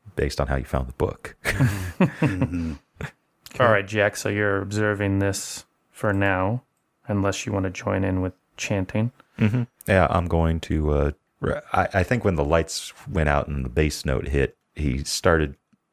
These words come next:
Speaker 1: grasping firmly to the idea that this incense is very important.
Speaker 4: <laughs> Okay.
Speaker 1: And so I'll be kinda, like, blowing on it right now,
Speaker 4: Almost
Speaker 1: gently.
Speaker 4: like a talisman.
Speaker 1: Yeah,
Speaker 4: Yeah, it
Speaker 1: just
Speaker 4: seems to be burning okay for now.
Speaker 1: Yeah.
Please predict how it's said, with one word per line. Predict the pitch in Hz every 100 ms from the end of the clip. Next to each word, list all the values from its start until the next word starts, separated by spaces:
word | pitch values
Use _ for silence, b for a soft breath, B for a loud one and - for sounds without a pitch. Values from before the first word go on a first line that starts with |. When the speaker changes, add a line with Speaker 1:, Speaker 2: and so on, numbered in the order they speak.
| -
Speaker 1:
grasping | 101 90 - 87 76
firmly | - 104 95 87 80 78 71
to | 78
the | 73
idea | 71 71 73
that | 69
this | 73 87
incense | 78 - 76 -
is |
very | 71 71 73 73
important. | 69 67 - 69 73 69 90
Speaker 4:
<laughs> | 151 139 151 117
Okay. | 104 101 110
Speaker 1:
And | 82 78
so | - 82 73
I'll | 71 69 71 -
be | 85 80
kinda, | 85 73 73
like, | 69 71
blowing | 73 71
on | 65
it | -
right | 65 76
now, | 67
Speaker 4:
Almost | 67 95
Speaker 1:
gently. | 73 73
Speaker 4:
like | 69 71
a |
talisman. | - 98 98 - 107 107 -
Speaker 1:
Yeah, | 82 76
Speaker 4:
Yeah, | 69 98
it | - -
Speaker 1:
just | -
Speaker 4:
seems | 160 143
to | -
be | 127
burning | 113 120 117 110 107
okay | 98 - 107
for | - 110 98
now. | 95 90 104 -
Speaker 1:
Yeah. | -